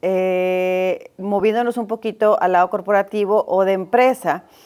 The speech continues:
sobre todo en nuestro ámbito que es propiedades. Muchos inversionistas nos preguntan qué me conviene más, si compro mi,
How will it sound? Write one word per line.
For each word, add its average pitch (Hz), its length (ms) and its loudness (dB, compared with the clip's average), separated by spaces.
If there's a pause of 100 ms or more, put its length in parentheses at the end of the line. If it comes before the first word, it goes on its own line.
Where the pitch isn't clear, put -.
(240)
sobre 208 240 0
todo 247 180 6
en 262 60 0
nuestro 254 260 -4
ámbito 208 380 0
que 208 100 -2
es 196 80 -6
propiedades. 165 640 0
Muchos 240 400 -2
inversionistas 220 880 0
nos 202 140 -8
preguntan 196 640 -2
qué 214 140 -4
me 214 120 -6
conviene 190 400 -4
más, 180 320 0
si - 260 -18
compro 185 360 -2
mi, 185 500 -4